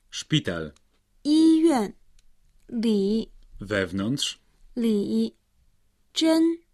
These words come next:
Speaker 1: Naprawdę.
Speaker 2: 真。没意思。
Speaker 1: Nudny, nieciekawy.
Speaker 2: 没意思。在医院里真没意思。在医院里真没意思。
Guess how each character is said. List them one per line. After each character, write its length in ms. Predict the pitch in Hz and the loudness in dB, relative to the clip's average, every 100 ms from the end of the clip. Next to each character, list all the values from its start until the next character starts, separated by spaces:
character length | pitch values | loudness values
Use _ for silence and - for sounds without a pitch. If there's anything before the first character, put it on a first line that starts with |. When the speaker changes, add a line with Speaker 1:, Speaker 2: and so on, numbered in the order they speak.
| _ | _
Speaker 1:
Naprawdę. 720 | 143 180 185 165 101 85 78 - _ _ _ _ - - | -2 0 4 4 2 -4 -12 -12 _ _ _ _ -20 -8
Speaker 2:
真。 440 | 320 320 320 330 - - _ _ _ - | -2 0 0 -4 -8 -20 _ _ _ -2
没 260 | 233 226 | 2 2
意 380 | 247 302 370 262 | 0 2 2 2
思。 360 | 214 - 196 - _ _ - | -2 -6 -6 -8 _ _ -6
Speaker 1:
Nudny, 640 | 127 190 160 160 151 135 | -2 0 0 2 2 4
nieciekawy. 800 | 123 123 131 123 143 110 82 71 _ - | 2 0 -2 -2 -2 -2 -6 -14 _ -4
Speaker 2:
没 280 | 226 226 | 0 0
意 380 | 233 302 330 240 | 0 2 2 0
思。 360 | 202 - 196 - _ _ _ _ _ _ | -4 -6 -8 -8 _ _ _ _ _ _
在 480 | - 247 226 214 208 - | -4 0 0 0 -4 2
医 240 | 320 349 359 | 4 6 4
院 300 | 370 254 208 | 4 2 2
里 360 | 202 196 - _ | 2 0 -4 _
真 220 | - 359 359 339 | 2 4 4 4
没 200 | 240 202 | 2 2
意 280 | 214 226 208 | 0 0 -2
思。 340 | - 208 - _ _ _ _ _ _ _ _ | -4 -6 -6 _ _ _ _ _ _ _ _
在 400 | - 247 220 214 - | -2 0 2 0 2
医 180 | 339 | 4
院 260 | 381 359 226 | 6 6 4
里 340 | 196 196 - _ - | 2 0 -2 _ 0
真 200 | 359 370 | 4 6
没 320 | 349 233 208 | 4 4 2
意 240 | 220 208 | 2 0
思。 320 | 196 214 190 | -2 -4 -6